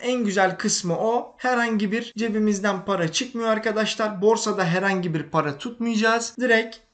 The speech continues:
yatırma ve çekme işlemini yaptıktan sonra bize tanımlanan bir ödül olacak. Bu ödülü altı ay sonra A P Y oranıyla, stake oranıyla beraber çekmiş olacağız arkadaşlar.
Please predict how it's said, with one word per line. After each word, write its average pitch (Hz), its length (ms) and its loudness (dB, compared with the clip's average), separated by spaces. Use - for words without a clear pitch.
yatırma 247 460 4
ve 190 100 2
çekme 208 420 -2
işlemini 180 460 -2
yaptıktan 185 560 -2
sonra 214 540 2
bize 220 240 6
tanımlanan 185 640 4
bir 139 140 -2
ödül 165 300 2
olacak. 214 600 2
Bu 247 120 6
ödülü 185 320 6
altı 214 440 0
ay 202 120 4
sonra 180 540 0
A 208 240 2
P 233 80 4
Y 226 200 4
oranıyla, 202 560 4
stake 214 380 2
oranıyla 208 580 4
beraber 214 500 2
çekmiş 220 460 0
olacağız 175 380 0
arkadaşlar. 220 680 0